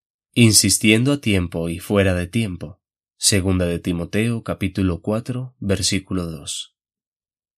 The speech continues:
Hagamos lo que nuestro Señor dice. Eugene P.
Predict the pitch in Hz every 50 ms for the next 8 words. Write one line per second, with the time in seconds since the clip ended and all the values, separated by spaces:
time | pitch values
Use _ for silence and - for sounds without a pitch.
0 | _ _ _ _ _ - 113 107 123 143 147 135 123 107 - 98 95 92 - -
1 | 92 92 92 87 - - 95 85 - 87 82 85 90 98 101 98 - - - 80
2 | - - - - - _ _ _ _ _ _ _ _ _ _ _ _ _ _ _
3 | _ _ _ _ _ _ _ _ _ _ _ _ _ _ _ _ _ _ _ _
4 | _ _ - 175 92 90 82 85 - 98 104 117 127 131 135 131 131 _ _ _
5 | _ _ _ _ - 92 85 82 85 - _